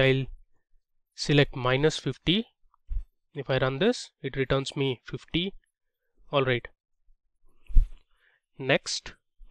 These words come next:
we'll see how the mod function works. So the mod function returns the remainder of a division.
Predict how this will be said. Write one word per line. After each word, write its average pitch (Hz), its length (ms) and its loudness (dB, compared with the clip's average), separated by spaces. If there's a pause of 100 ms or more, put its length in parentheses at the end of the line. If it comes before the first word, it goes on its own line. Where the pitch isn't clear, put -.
(920)
we'll 147 140 2
see 196 240 0
how 156 460 2 (800)
the 147 100 -2
mod 147 340 4
function 151 440 0
works. 143 400 -2 (1400)
So - 100 -6
the 143 120 2
mod 151 260 6
function 170 400 2
returns 160 340 2
the 151 320 4 (160)
remainder 156 580 4
of 160 140 6
a 147 80 4
division. 139 540 -2